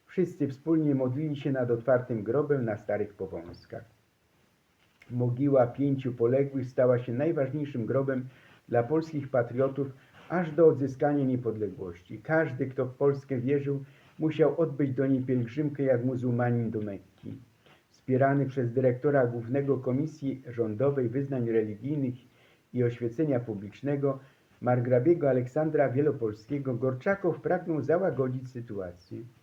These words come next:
Aleksander Wielopolski starał się uzyskać daleko idące ustępstwa od władz rosyjskich, jednocześnie tłumiąc dążenia niepodległościowe i myśl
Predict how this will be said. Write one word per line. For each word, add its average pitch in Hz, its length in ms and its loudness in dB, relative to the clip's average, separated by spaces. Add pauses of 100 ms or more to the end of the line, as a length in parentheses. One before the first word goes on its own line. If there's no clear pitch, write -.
(540)
Aleksander 143 680 0
Wielopolski 143 680 2
starał 156 360 2
się 147 160 -4
uzyskać 143 500 -2
daleko 151 360 2
idące 139 440 0
ustępstwa 127 720 -4 (580)
od 117 180 -2
władz 123 280 2
rosyjskich, 117 640 -4
jednocześnie 131 640 -2
tłumiąc 165 440 -2
dążenia 131 460 0
niepodległościowe 135 1000 -2
i 107 60 -2
myśl 120 300 -4